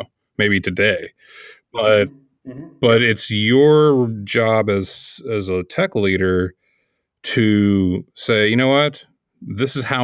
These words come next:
Speaker 1: important it is right now. This is what, how we should feel about it." And then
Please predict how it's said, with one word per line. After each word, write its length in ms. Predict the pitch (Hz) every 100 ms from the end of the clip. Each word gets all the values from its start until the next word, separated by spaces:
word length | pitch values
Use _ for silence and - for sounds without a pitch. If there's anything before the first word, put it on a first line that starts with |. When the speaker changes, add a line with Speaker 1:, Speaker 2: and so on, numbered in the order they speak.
| 117
Speaker 1:
important 560 | 98 - - 160 - 107
it 100 | 98
is 180 | 98 95
right 220 | 92 95
now. 400 | 92 92 92 90
This 240 | 92 113
is 200 | 117 104
what, 260 | 98 98 104 - -
how 160 | - 98
we 120 | 95
should 180 | - 90
feel 280 | - 110 101
about 300 | 90 87 87
it." 180 | 87 - _ _ _ _ _ -
And 220 | 98 101
then 520 | 110 123 123 110 104